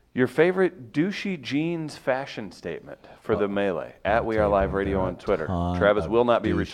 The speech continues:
Speaker 1: retweeting it.
Speaker 2: theme fashion statements with jeans.
Speaker 1: So we went with jeans and flip-flops.
Speaker 2: Okay.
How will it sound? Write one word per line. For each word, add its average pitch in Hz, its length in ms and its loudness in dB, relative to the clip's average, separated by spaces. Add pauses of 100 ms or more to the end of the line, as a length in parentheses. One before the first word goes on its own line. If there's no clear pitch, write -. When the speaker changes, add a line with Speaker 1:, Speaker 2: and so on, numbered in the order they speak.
(140)
Speaker 1:
retweeting 76 160 -4
it. - 60 -16
Speaker 2:
theme 80 400 -6
fashion 73 480 -8
statements 69 400 -12
with 65 240 -16
jeans. 69 320 -10
Speaker 1:
So 85 80 -2
we 117 120 2
went 123 180 2
with 110 160 -4
jeans 113 300 -6
and 160 100 -8
flip-flops. 92 640 -2 (240)
Speaker 2:
Okay. 71 380 -6